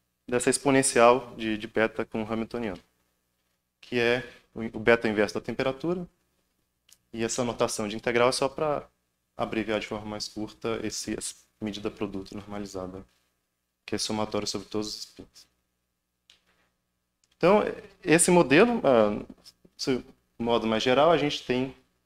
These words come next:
transição de fase aqui, que ocorre na dimensão maior ou igual que dois, que envolve dizer se tem magnetização espontânea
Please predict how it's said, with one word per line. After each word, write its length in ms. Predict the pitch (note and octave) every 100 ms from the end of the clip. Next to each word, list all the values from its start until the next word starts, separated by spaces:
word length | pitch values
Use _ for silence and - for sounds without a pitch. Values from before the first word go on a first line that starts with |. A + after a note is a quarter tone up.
| _
transição 320 | A#2 A2+ G#2+
de 80 | A2+
fase 340 | - A2 C3
aqui, 320 | A2+ - C#3 - _ _ _ _ _ _ _ _ _ _ _ _ _ _ _ _ _
que 80 | B2
ocorre 340 | A2 A#2 A#2
na 80 | A2+
dimensão 340 | G#2+ A2+ A2+
maior 160 | A2 G#2+
ou 40 |
igual 140 | G2 F#2+
que 100 | C#3
dois, 500 | A#2+ C3+ - - _ - _
que 140 | -
envolve 340 | C#3+ C3 C#3 D3
dizer 340 | D3 A#2+ B2
se 140 | B2+ C#3
tem 260 | C3+ B2+
magnetização 640 | B2 B2 B2 A#2+ A#2 - A#2+
espontânea 800 | A#2+ - B2 - G#2+ A2 A2+